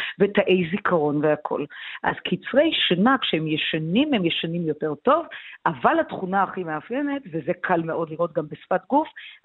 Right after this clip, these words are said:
המילים לקום ולהתעורר, זה בקפיצה מהמיטה. אין תוך שנייה בפעילות. אני אגיד לך בניגוד למי? בוא נלך לקצה השני. אנשים שהם זומבי בבוקר,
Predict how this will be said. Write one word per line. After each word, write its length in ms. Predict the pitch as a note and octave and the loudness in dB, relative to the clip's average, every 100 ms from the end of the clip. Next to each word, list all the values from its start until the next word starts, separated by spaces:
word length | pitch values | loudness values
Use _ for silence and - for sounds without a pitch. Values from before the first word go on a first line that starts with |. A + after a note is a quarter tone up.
| - | -2
המילים 600 | F3+ F#3+ F#3+ A#3 C#4 D#3 C#3+ _ - | 0 2 4 6 4 2 -2 _ 0
לקום 460 | F#3+ F#3+ - D#4 B3 | 2 2 2 2 4
ולהתעורר, 600 | G3+ F#3+ - E3+ A3+ C#4 G#3+ | 2 0 0 2 2 2 0
זה 60 | |
בקפיצה 600 | G3+ E3 - - A3+ - E3 - _ | 2 0 0 -8 -4 -2 -2 -4 _
מהמיטה. 480 | G3+ G#3 G#3 G3+ D#3+ - - - | -2 0 -2 -2 -6 -6 -16 -2
אין 160 | D4+ E4 | 0 2
תוך 160 | - - | 0 -2
שנייה 220 | C4 B3 | 0 0
בפעילות. 500 | A3 A3 G#3 E3 D3+ | 0 -2 -4 -4 -6
אני 140 | C#3+ D#3 | -6 -4
אגיד 120 | E3+ | -2
לך 120 | E3 E3 D#3+ | 0 0 0
בניגוד 220 | D#3+ D#3+ | -2 -2
למי? 240 | D3+ F#3 | 0 0
בוא 120 | G3+ | 0
נלך 240 | E3+ D#3+ D#3+ | 0 -2 -2
לקצה 320 | D#3+ E3+ E3+ | -4 -4 -2
השני. 440 | D#3+ - - C4+ C#4 - - - | -2 -4 0 2 2 -6 -12 -2
אנשים 480 | C#4+ C#4+ - A3+ A3 | 0 0 2 0 2
שהם 200 | A#3 G#3+ D#3+ | 2 0 2
זומבי 340 | E3 E3 D#3+ D#3+ | 2 2 2 2
בבוקר, 840 | E3 D#3+ D#3+ D#3 - D#3 D#3 D3+ | 2 2 2 2 0 -2 2 2